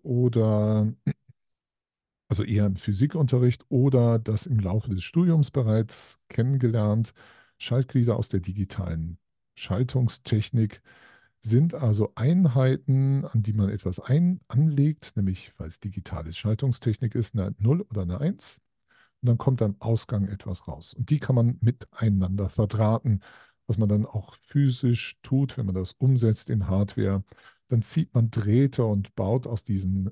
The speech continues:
Schaltungsgattern eine kompliziertere Schaltung auf. Ganz interessant wird es beim Flipflop, aber da kommen wir gleich noch dazu.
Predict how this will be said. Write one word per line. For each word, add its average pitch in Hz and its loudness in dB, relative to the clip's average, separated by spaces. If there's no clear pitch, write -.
Schaltungsgattern 107 -2
eine 92 -2
kompliziertere 95 -4
Schaltung 80 -10
auf. - -20
Ganz 156 4
interessant 185 0
wird 131 0
es 120 2
beim 98 -2
Flipflop, 160 -2
aber 113 0
da 104 2
kommen 98 -2
wir 85 -4
gleich - -14
noch - -10
dazu. - -10